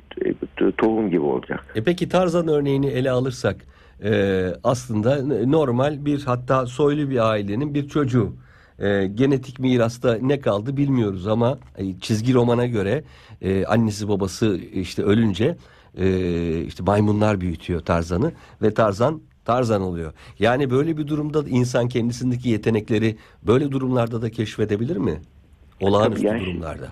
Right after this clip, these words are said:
Speaker 1: tabii kişi de bö-, böyle durumlarda, yani kişinin yeteneklerini keşfedebilmesi için o kişide içsel şartlar var, dışsal şartlar var.
Speaker 2: Hmm.
Speaker 1: İç şartlar nedir? Kişinin ümitsizliğe düşmemesi.
Speaker 2: Hı hı.
Speaker 1: Kendini güvende hissetmesi.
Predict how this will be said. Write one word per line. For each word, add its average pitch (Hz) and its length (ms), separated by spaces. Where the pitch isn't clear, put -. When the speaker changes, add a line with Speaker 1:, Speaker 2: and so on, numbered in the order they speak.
Speaker 1:
tabii - 440
kişi 131 440
de 139 240
bö-, 110 260
böyle 123 340
durumlarda, 131 600
yani 95 300
kişinin 120 340
yeteneklerini 117 720
keşfedebilmesi 123 840
için 139 300
o - 80
kişide - 400
içsel - 560
şartlar 104 380
var, 135 260
dışsal - 340
şartlar - 440
var. 110 280
Speaker 2:
Hmm. 87 240
Speaker 1:
İç 113 80
şartlar 110 480
nedir? 131 300
Kişinin 123 420
ümitsizliğe 123 680
düşmemesi. 85 640
Speaker 2:
Hı 92 60
hı. 82 400
Speaker 1:
Kendini 123 360
güvende 110 460
hissetmesi. - 800